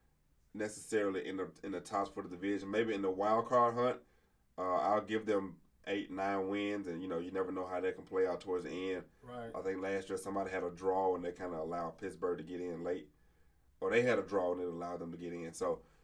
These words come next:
Speaker 1: man, you never know, uh, but I wanna give them nine wins just because of their defense, and I, I just,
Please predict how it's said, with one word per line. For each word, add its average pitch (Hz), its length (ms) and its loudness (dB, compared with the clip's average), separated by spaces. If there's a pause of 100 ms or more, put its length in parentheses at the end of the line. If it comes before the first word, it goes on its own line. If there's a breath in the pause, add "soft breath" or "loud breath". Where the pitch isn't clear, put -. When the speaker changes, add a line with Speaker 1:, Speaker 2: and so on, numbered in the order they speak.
(140 soft breath)
Speaker 1:
man, 113 180 4
you 131 80 4
never 160 240 4
know, 110 340 6
uh, 101 120 4
but 107 120 6
I 131 60 10
wanna 156 200 6
give 131 120 0
them 110 140 -4
nine 104 300 4
wins 104 460 -2 (960)
just 98 220 -6
because 104 280 -4
of 98 40 -6
their 95 140 2
defense, 90 440 -6
and 87 120 -10
I, - 180 -2
I 95 40 -2
just, 90 160 -8